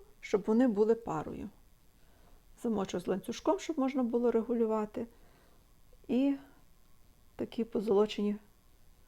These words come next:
намистини. Трошки дрібненьких, трошки такої більшої, такого ронделя. Ось. Як я вже сказала, їх можна носити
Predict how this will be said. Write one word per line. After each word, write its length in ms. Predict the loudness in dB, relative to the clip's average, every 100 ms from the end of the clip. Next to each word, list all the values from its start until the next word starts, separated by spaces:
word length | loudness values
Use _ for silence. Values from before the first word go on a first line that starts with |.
| -20 -6
намистини. 760 | 0 0 0 -4 -8 -8 -8 -12 -18 -20 -20 -20 -20 -20 -20 -20 -20 -20 -20 -20 _ -20 -20 -20 -20 -20 -20 -20 -20 -12
Трошки 380 | -4 -4 -2 -6
дрібненьких, 680 | -2 -4 2 0 0 -4 -8
трошки 380 | -8 -8 -10 -10
такої 360 | -8 -2 -2
більшої, 600 | 0 -2 -4 -4 -2 -2 -4 -10 -20 _ -20 _ -20 -20 -20 -14
такого 240 | -6 -4
ронделя. 500 | -2 -4 -4 -4 -6 -10 -18 -20 -20 -20 -20 -20 -20 -20 -20 -20 -20 -20 -20 -12
Ось. 340 | -12 -12 -18 -20 -20 -20 -20 -20 -20 -20 -20 -20 -20 -20 -20 -20 -20 -20 -20 -20 -20 -20 -20 -20 -20 -20 -20 -20 -4
Як 180 | -2 2
я 60 | 2
вже 120 | 2
сказала, 400 | 0 0 2 0
їх 100 | 0
можна 300 | -2 -2 -4
носити 520 | -4 -4 -4 -4 -10